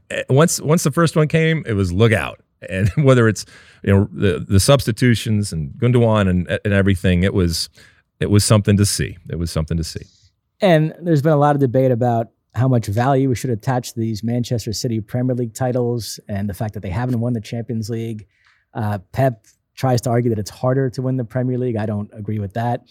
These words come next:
Speaker 2: But I will say the Premier League is the, uh,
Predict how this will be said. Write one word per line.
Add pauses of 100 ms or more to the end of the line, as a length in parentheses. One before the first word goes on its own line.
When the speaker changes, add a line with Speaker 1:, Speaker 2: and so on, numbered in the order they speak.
(360)
Speaker 2:
But
I
will
say
the
Premier
League
is (440)
the,
uh,